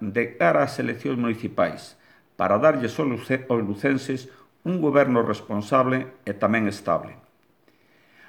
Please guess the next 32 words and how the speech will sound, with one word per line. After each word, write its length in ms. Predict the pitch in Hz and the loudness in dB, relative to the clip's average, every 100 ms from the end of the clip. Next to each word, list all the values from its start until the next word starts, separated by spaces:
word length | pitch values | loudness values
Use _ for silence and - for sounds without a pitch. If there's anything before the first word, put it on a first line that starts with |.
| _ - | _ 4
A 80 | |
verdade 480 | 120 127 160 180 180 | 6 6 6 2 0
é 20 | - | 0
que 80 | 147 | 2
me 80 | 139 | 2
sinto 480 | - 175 165 143 | 2 -2 0 0
moi 160 | 147 156 | 0 0
satisfeito 720 | 143 - 110 - 147 147 139 | -2 -2 -4 0 0 0 0
de 160 | 113 113 | 0 0
como 240 | 151 147 | -2 -2
estamos 480 | 123 - 139 131 - | -2 -2 0 -2 -4
a 160 | 120 110 | 0 2
desenrolar 640 | 110 113 117 107 113 127 120 | 2 -4 -4 0 4 6 6
a 160 | - | 2
campaña 560 | 107 101 101 73 80 - _ _ _ - | -4 0 2 0 -6 -16 _ _ _ -4
e 80 | 110 | -2
do 160 | 95 | 0
apoio 480 | 95 - 175 170 143 | 0 2 2 4 4
e 80 | 123 | 2
ilusión 560 | 101 98 - 143 143 113 | 0 -2 0 0 -2 -4
que 80 | |
nos 160 | 98 98 | -4 -2
mostran 480 | 117 135 - 117 92 | -2 -2 -4 -4 -4
os 160 | 98 | -2
afiliados 560 | 110 104 104 107 110 - | -4 0 2 2 0 -8
e 80 | 101 | -10
simpatizantes 960 | 107 98 98 98 90 123 117 - - - - - - | -8 -6 -6 -6 0 0 0 -6 -10 -12 -20 -20 -8
de 320 | 101 - - | -4 -2 4
cara 240 | 117 104 | 8 8
a 80 | 104 | 6
ese 240 | 101 90 | 4 -4
congreso. 560 | - 95 82 73 - | -6 -6 -4 -6 -10